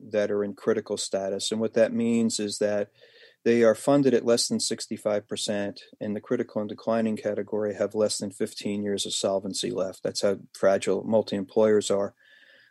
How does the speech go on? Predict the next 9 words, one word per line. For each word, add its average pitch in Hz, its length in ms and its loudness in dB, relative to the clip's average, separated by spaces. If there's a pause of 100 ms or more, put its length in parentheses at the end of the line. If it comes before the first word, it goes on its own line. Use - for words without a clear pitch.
(100)
Corporate 180 340 4
America 131 500 8
has 123 200 4
seen 127 560 8
their, 113 540 6
uh, 104 220 4
funded 120 420 2
ratios, 110 800 0
uh, 107 160 -4